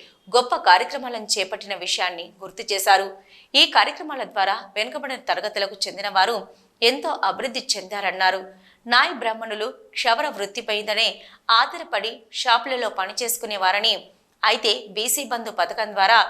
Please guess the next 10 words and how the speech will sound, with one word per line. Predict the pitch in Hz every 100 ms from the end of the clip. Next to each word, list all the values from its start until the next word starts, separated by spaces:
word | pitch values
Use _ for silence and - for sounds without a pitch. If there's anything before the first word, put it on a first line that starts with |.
| - - _ 233
నాయి | 240 330 254
బ్రాహ్మణులు | 240 233 226 226 277 -
సొంతంగా | 214 220 240 240 208 -
క్షవరశాలను | - 233 240 294 - 226 220 220 196 - - _ - 233
ఏర్పాటు | 320 330 277 233
చేసుకునేందుకు | 208 - - 214 208 233 254 220
లక్ష | 196 190 226
రూపాయలను | 202 226 226 240 214 - - _ _
కేసీఆర్ | 277 320 349 320 - 214
అందించిన | 214 240 247